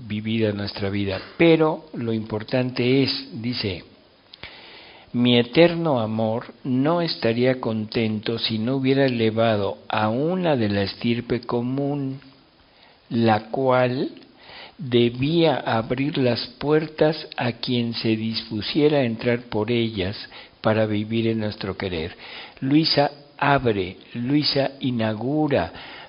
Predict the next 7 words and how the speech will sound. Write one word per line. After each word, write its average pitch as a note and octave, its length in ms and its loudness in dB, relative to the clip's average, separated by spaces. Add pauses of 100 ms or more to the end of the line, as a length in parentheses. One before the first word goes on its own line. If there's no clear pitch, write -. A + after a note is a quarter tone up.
Luisa C#3+ 640 4 (400)
es C3+ 280 0
donde B2 320 -2
se A2+ 180 -2
funda D3+ 640 -2 (160)
este C3+ 480 0
reino C3 760 0